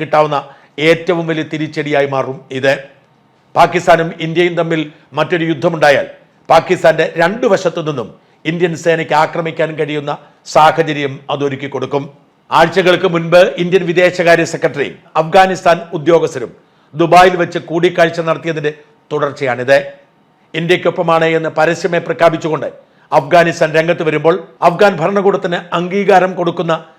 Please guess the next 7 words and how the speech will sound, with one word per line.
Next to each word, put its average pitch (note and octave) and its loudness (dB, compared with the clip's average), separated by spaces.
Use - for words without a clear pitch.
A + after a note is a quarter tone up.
നയതന്ത്രത്തിലേക്ക് E3+ 0
ഇന്ത്യ E3 0
മാറുമ്പോൾ D#3 2
പാകിസ്ഥാൻ D3+ 0
ഭയപ്പെടുകയാണ്. C3+ -2
ഒരു G#3 6
വശത്ത് G#3+ 2